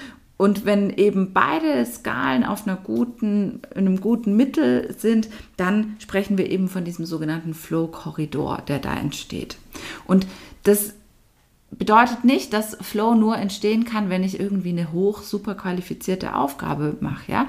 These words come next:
Ich versuch's mal mit einem Beispiel mit Klavierspielen. Also jem-,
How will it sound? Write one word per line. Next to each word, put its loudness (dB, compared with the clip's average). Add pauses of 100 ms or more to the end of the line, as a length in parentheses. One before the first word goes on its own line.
(280)
Ich -6
versuch's 2
mal 2
mit -4
einem -2
Beispiel 0
mit 0
Klavierspielen. -6 (300)
Also 2
jem-, 2